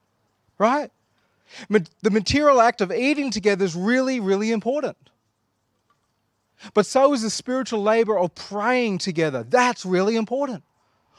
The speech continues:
All of these things are important, and all of these things are seen as marks of a faithful church.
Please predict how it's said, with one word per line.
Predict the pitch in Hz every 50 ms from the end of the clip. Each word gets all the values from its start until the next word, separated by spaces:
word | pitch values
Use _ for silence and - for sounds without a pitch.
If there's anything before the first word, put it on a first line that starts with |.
| - - _
All | - 220 262 311 339 339 320
of | 285
these | 294 269 226 -
things | - 240 226 226 190 190 - _ _ -
are | 180 190 196 202 196
important, | - 208 196 190 - - - 233 220 190 156 139 - - 240 -
and | 185 208
all | 214 202 247 277 294 294
of | 285 226
these | 247 233 202 -
things | 240 220 208 185
are | 185 175
seen | - - 220 214 208 202
as | 180 175 160
marks | 165 180 196 196 202 202 196 - -
of | - 175 170 175
a | 170
faithful | - - 202 196 214 196 - 220 208
church. | - - - 175 160